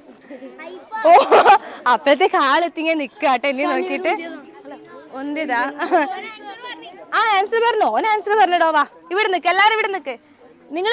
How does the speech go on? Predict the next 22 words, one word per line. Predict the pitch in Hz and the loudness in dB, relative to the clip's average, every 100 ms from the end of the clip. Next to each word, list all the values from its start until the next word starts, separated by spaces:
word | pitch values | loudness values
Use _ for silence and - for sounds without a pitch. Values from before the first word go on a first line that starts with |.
| 466 | 0
മൂന്നാള്, | 440 440 392 247 302 | 0 0 -2 -2 0
വേറെ | 381 466 480 | 2 2 2
ആരും | 427 427 392 | 2 2 0
ആൻസർ | 359 349 381 359 | -2 -6 -4 -4
പറഞ്ഞല്ലോ? | 330 339 330 320 320 269 254 370 427 403 427 508 440 - - - _ _ _ - | -4 -4 -2 -2 -4 -14 -18 -14 -10 -6 -6 -6 -12 -14 -20 -20 _ _ _ -10
ഇവര് | 359 440 427 | -2 0 2
മൂന്നാള് | 415 415 | 2 4
പറഞ്ഞിട്ടുള്ളൂ. | 403 339 370 466 - - - 320 311 - 311 - 349 | 2 0 0 -2 -4 -16 -16 -16 -16 -16 -16 -14 -8
ഇവിടെ | 370 320 | -4 -4
നിന്നോ? | 262 220 - - - - 226 226 226 233 330 320 311 311 330 - 285 277 - - 285 | -6 -12 -16 -20 -20 -20 -20 -20 -20 -20 -20 -18 -18 -20 -20 -20 -20 -20 -20 -16 -4
വേറെ | 339 403 427 | 0 2 0
ആരും | 440 | 0
പറഞ്ഞിട്ടില്ലല്ലോ. | 427 415 415 427 427 427 453 - - - - - - | 0 0 0 0 2 2 2 -2 -14 -18 -18 -14 -4
എടി, | 427 427 | 0 0
ഇവിടെ | 392 415 | 0 0
നിന്നോടോ. | 415 403 392 440 494 370 - 311 294 _ _ _ - - - - - 349 | 0 2 2 2 0 -14 -20 -20 -20 _ _ _ -20 -20 -20 -16 -2 0
എടി, | 415 349 | 2 2
ഇവിടെ | 370 403 | 0 -2
നിക്കടാ, | 403 381 392 392 | 0 2 2 0
ക്യാമറ | 294 262 311 403 | -2 0 0 0
എവിടെയാടാ? | 311 330 339 330 - - - - - - - - - 349 | 0 -2 -2 -2 -6 -20 -20 -20 -20 -20 -18 -10 4 6
അടുത്ത | 392 | 6